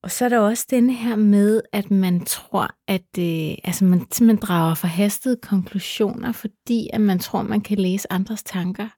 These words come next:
Altså man tror, man ved, hvad andre, øh, går og tænker. Bare ved, de måske lige laver sådan et eller andet med øjenbrynet, eller, øh, lige ser lidt skeptisk ud, så tænker man, "Åh, nu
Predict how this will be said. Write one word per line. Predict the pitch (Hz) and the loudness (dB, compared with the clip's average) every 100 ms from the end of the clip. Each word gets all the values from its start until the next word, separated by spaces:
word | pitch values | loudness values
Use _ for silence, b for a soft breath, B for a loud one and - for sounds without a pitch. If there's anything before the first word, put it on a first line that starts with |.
| - | -4
Altså | 202 190 214 | -2 2 4
man | 214 202 | 4 2
tror, | - - 226 | -2 -4 -2
man | 233 220 196 | 2 2 4
ved, | 220 208 - - | 4 2 -2 -4
hvad | 202 | -2
andre, | 185 180 190 214 214 - - | 0 0 0 -2 -6 -8 -8
øh, | 190 175 175 | -4 -4 -4
går | 202 160 | -4 -4
og | 165 | -4
tænker. | - 214 233 | 2 2 2
Bare | 226 214 226 | 0 0 2
ved, | 220 | 2
de | 226 | 4
måske | 214 185 - 180 | 4 4 2 -2
lige | 170 196 | 0 2
laver | 196 170 180 190 | 4 4 2 0
sådan | 190 180 | 0 0
et | 180 | 0
eller | 170 | 0
andet | 165 185 | 0 0
med | 175 156 - | 0 -2 -4
øjenbrynet, | 170 190 196 170 - - - - | 0 0 0 -2 -2 -4 -4 -2
eller, | 156 160 160 151 B B B - | -2 0 -2 -6 B B B 0
øh, | 180 170 156 151 151 - | 2 4 2 2 0 0
lige | 185 | 0
ser | 175 175 - | 0 -2 -4
lidt | - - | -10 -4
skeptisk | 185 196 - 202 - | -2 -4 -4 -6 0
ud, | 175 - | -2 -2
så | 202 | -4
tænker | 180 165 | -2 0
man, | 151 | -2
"Åh, | - - | -4 -2
nu | 180 190 | 0 0